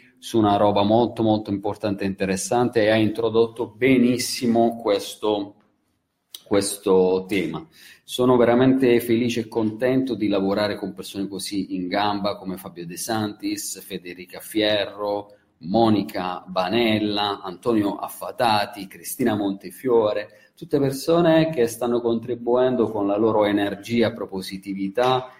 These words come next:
alla creazione di un grande progetto che è Psy Life e alla creazione di un grande,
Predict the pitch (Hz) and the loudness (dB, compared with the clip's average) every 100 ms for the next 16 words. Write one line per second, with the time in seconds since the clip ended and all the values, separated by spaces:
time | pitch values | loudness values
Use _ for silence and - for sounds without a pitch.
0 | _ _ 107 110 110 117 107 - - 123 | _ _ -2 0 2 0 0 -2 -6 0
1 | 110 110 110 107 101 98 104 143 135 135 | 2 4 4 2 0 2 2 4 4 2
2 | 107 92 95 90 85 - - 90 92 92 | -2 -4 -2 -6 -6 -18 -16 -8 -8 -8
3 | - 87 90 104 120 127 123 - 113 - | -12 -12 -6 -2 0 0 -2 -4 -6 -2
4 | 95 95 98 95 92 104 98 98 - 107 | 0 0 0 -2 -4 -4 -6 -6 -6 -6
5 | 98 87 87 87 98 104 107 107 101 104 | -6 -10 -14 -14 -8 -6 -2 -2 -2 -6